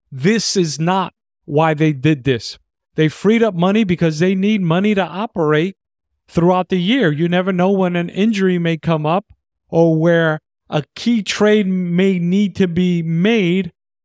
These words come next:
at the trading deadline that's more feasible, that's more cap friendly. Mike Evans will not be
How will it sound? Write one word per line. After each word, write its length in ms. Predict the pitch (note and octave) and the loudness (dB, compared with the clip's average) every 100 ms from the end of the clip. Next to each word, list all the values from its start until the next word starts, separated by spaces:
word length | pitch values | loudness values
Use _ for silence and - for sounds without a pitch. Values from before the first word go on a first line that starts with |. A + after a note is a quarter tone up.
| _ | _
at 240 | - C#4 - | -6 -4 -2
the 80 | F3+ | -4
trading 440 | - F3 E3 E3 | 0 0 0 -2
deadline 520 | D#3 E3 D#3 D#3+ E3+ | 0 -2 -2 -4 -2
that's 280 | E3+ D#3 - | -4 -6 -6
more 360 | D#3+ F#3+ A3 G3+ | -4 0 0 0
feasible, 680 | - A#3 A3 E3+ E3 E3+ | -2 0 2 0 0 -2
that's 420 | D#3+ D#3 - - | -2 -6 -8 -10
more 300 | D#3 F3 G3+ | -4 0 0
cap 380 | F#3 - F#3 - | -2 -8 -10 -10
friendly. 500 | - F#3+ F3 C3+ A2+ _ _ _ _ | -8 -6 -6 -8 -12 _ _ _ _
Mike 340 | D3+ F#3 F#3+ | -10 -10 -4
Evans 420 | G3 F#3+ F#3 E3+ C3+ | -2 0 -2 -2 -4
will 180 | E3 | -4
not 500 | D#3 D#3 G3 F#3+ D3 | -2 -2 -2 -2 -4
be 340 | F3+ F#3 E3+ | 0 0 0